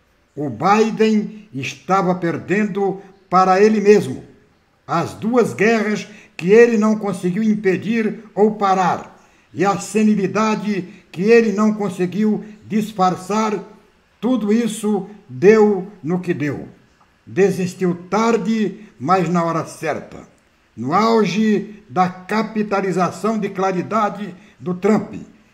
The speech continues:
depois dos tropeções dele no primeiro debate, de um atentado cujo fracasso é creditado à providência divina e uma sucedida, bem-sucedida convenção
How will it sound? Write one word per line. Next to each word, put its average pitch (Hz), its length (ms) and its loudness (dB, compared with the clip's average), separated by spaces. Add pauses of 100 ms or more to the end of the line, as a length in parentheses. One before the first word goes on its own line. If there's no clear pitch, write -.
(120)
depois 208 640 0
dos 180 180 -6
tropeções 180 580 -4
dele 190 720 -2
no 165 100 -8
primeiro 190 380 0
debate, 196 640 -2 (480)
de 113 100 -10
um 196 80 -2
atentado 190 960 -2 (180)
cujo 185 260 -2
fracasso 196 880 -4 (180)
é 175 100 -2
creditado 190 1040 -2 (220)
à 175 180 0
providência 180 760 -2
divina 208 760 -2 (260)
e 202 380 -2
uma 214 560 2 (180)
sucedida, 202 920 -2
bem-sucedida 196 920 -2
convenção 180 640 -6